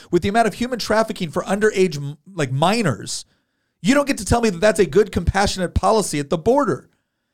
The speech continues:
And all you have to do is go down and actually talk to people that live directly on the border to say, "Yeah, this is, this is chaos."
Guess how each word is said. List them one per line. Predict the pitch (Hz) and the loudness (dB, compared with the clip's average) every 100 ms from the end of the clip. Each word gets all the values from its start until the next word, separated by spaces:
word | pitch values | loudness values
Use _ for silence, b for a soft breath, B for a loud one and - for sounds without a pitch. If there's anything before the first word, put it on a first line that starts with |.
| _ _ _ | _ _ _
And | 202 | 4
all | 226 | 4
you | 269 240 | 6 2
have | 233 | 2
to | 180 | -2
do | 233 | -2
is | 214 | 0
go | 156 220 | 4 2
down | 214 202 | 2 -2
and | 202 | -2
actually | 196 175 | -4 -4
talk | 196 208 | -2 -2
to | 208 | -2
people | 214 190 175 | -6 -4 -4
that | |
live | 165 196 | 0 0
directly | 156 165 196 196 | 0 -2 -2 -4
on | 185 180 190 | -4 -2 -2
the | |
border | 147 196 190 | 0 2 2
to | 160 | -2
say, | 147 170 | -4 -4
"Yeah, | 151 196 | 0 0
this | 147 170 170 | 2 0 -4
is, | 202 b b | -8 b b
this | 127 202 208 | 0 0 2
is | 190 185 | -2 0
chaos." | - 175 160 110 - - - | -2 0 0 -2 -6 -8 -10